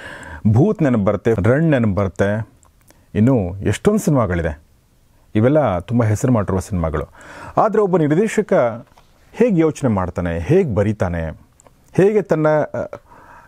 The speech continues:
ಯೋಚನೆಗಳನ್ನು ಆತ ತೆರೆಯ ಮೇಲೆ ತರ್ತಾನೆ, ತೆರೆಯ ಮೇಲೆ ತರುವಂಥ ಪ್ರೊಸೆಸ್ ಹೇಗಿರುತ್ತೆ, ಇದ್ರ ಬಗ್ಗೆ ನಮ್ಮ ಕನ್ನಡದಲ್ಲಂತೂ ತುಂಬ ಕಡಿಮೆ ಪುಸ್ತಕಗಳಿವೆ, ಇಂಗ್ಲೀಷಲ್ಲಿ ಒಂದಷ್ಟು ಪುಸ್ತಕಗಳು ಬಂದಿದೆ. So ಆ ಥರ,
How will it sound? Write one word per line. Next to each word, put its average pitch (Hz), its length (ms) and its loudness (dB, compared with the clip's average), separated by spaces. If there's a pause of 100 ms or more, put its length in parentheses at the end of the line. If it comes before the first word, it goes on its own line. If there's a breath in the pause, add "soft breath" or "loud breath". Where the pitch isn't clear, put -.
ಯೋಚನೆಗಳನ್ನು 160 960 0
ಆತ 107 240 -2 (720 soft breath)
ತೆರೆಯ 160 240 2
ಮೇಲೆ 143 200 2
ತರ್ತಾನೆ, 98 460 -2
ತೆರೆಯ 147 300 0
ಮೇಲೆ 156 280 0
ತರುವಂಥ 123 400 -2
ಪ್ರೊಸೆಸ್ 127 540 -4
ಹೇಗಿರುತ್ತೆ, 98 720 -2
ಇದ್ರ 160 160 2
ಬಗ್ಗೆ 190 440 -2 (320 loud breath)
ನಮ್ಮ 160 120 2
ಕನ್ನಡದಲ್ಲಂತೂ 180 640 0
ತುಂಬ 151 200 -2
ಕಡಿಮೆ 110 340 -2
ಪುಸ್ತಕಗಳಿವೆ, - 680 -8 (420 soft breath)
ಇಂಗ್ಲೀಷಲ್ಲಿ 143 400 2
ಒಂದಷ್ಟು 110 260 -2
ಪುಸ್ತಕಗಳು - 400 -4
ಬಂದಿದೆ. 80 580 -4 (140)
So 180 160 2 (120)
ಆ 151 260 2
ಥರ, 160 200 -2